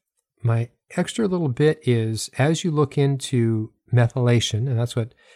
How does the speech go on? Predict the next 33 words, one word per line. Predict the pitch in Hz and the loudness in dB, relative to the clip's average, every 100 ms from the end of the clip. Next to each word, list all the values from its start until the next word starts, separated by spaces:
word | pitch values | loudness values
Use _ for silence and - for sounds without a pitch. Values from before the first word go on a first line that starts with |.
| _ _ | _ _
M | 117 | 0
T | 120 123 110 | 2 2 0
H | 110 - | -2 -4
F | 110 | -2
R | 110 | 0
is | 110 | 0
related | 110 110 113 110 | 0 0 0 -2
to, | - | -4
this | 104 101 | -4 -6
bigger | - 131 123 120 113 104 104 | -2 6 6 6 4 0 -4
cycle | - 143 131 110 | -4 -4 -4 -6
called | - 110 101 | -2 -2 0
methylation | 113 - 110 117 123 117 104 | -2 -2 -2 0 0 -2 -4
and | 101 | -6
the | - _ | -10 _
folic | - 120 104 - | -2 -2 -2 -8
acid | 151 170 - 123 110 | -8 -6 -6 -6 -6
cycle. | - 98 - 104 - _ _ - - - - | -6 -8 -8 -12 -12 _ _ -20 -20 -20 -4
Consider | 120 - 117 | -2 0 0
two | 107 - | 0 -2
circles | 127 147 135 135 123 | -2 0 -2 -4 -4
in | 120 | -2
front | 135 147 | -2 -4
of | |
you, | 185 214 - - | -4 -6 -10 -8
all | 131 | -6
right? | 175 196 _ _ _ _ - _ _ - | -6 -8 _ _ _ _ -20 _ _ 2
Moving | 131 123 | 6 6
kind | 117 123 | 4 2
of | 117 | 2
in | 110 | 0
opposite | 117 135 - 139 | -4 -6 -8 -6
directions. | 123 139 - 226 196 | -4 -6 -6 -12 -12